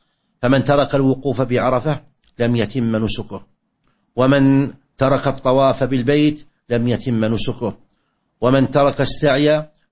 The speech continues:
لم يتم، لم يتم نسكه، ولا يجبر ذلك بدم.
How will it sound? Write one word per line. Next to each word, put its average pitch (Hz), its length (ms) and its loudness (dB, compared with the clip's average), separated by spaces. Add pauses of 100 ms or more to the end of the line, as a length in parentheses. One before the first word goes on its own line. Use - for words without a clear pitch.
لم 120 180 0
يتم، 117 440 -2
لم 127 220 0
يتم 127 500 0 (380)
نسكه، 123 420 -4 (520)
ولا 151 420 2
يجبر 131 640 2
ذلك 120 360 -2
بدم. 107 420 -2